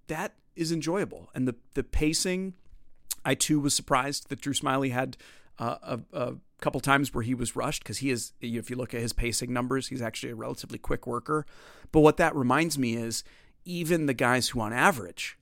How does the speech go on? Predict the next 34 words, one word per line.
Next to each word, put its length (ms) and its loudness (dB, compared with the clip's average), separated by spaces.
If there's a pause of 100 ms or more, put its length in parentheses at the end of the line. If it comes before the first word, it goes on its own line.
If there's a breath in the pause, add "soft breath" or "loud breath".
are 300 0
quick 260 -6
workers, 420 -10
either 220 -4
on 180 2
the 60 0
mound 320 2
or 140 -4
in 60 -2
the 60 -6
box, 480 0 (420 soft breath)
they 160 4
have 260 4
outlier 460 4
moments 600 -4
where 140 -6
they 360 -6
pace 320 -2
around 380 2
and 100 -6
do 120 -2
these 180 -2
things 260 -4
that 140 -6 (640 soft breath)
maybe 240 4
it's 120 -2
necessary, 640 2
maybe 200 4
it's 140 2
not. 260 -2 (480)
You 120 -14
get 160 -4
a 60 -2
timeout, 520 -2